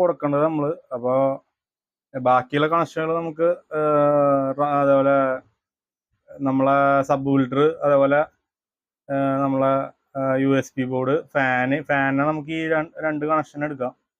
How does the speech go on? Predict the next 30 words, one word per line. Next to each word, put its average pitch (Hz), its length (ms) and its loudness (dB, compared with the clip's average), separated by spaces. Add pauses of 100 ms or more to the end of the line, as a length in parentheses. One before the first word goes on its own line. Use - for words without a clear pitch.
(440)
പന്ത്രണ്ട് 135 280 0
വോൾട്ട് 143 200 -2 (120)
ഈ - 100 -4
വരുന്ന 147 280 0
സപ്ലൈ 139 280 -2
എടുക്കാം. 127 220 -4 (1000)
പിന്നെ 127 200 -6
അതേപോലെ 143 340 2
ഇതിൽ 139 160 2
നിന്ന് 139 180 4
നമുക്ക് 156 300 0 (160)
നമ്മളെ 151 260 0 (300)
പ്രൊട്ടക്ഷൻ 143 460 -4
ബോർഡിലേക്ക് 131 360 -6
കൊടുക്കാം. 135 300 -4
അപ്പൊ 123 160 -10
നമ്മൾ 139 140 -4 (100)
മൊത്തത്തില് 147 420 -4 (520)
ഇതിൽ 135 120 0
നിന്നാണ് 156 260 2
പ്രൊട്ടക്ഷൻ 170 380 -2
ബോർഡിലേക്ക് 143 280 -2
കൊടുക്കുക. 139 220 -2
അപ്പൊ 135 140 0
നമ്മള് 156 320 2
മൊത്തത്തിൽ 156 380 -6
ഒരു 175 140 -2
മാറ്റം 170 320 -2
വരുത്തിയിട്ടാണ് 170 400 -4
നമ്മൾ 170 160 -8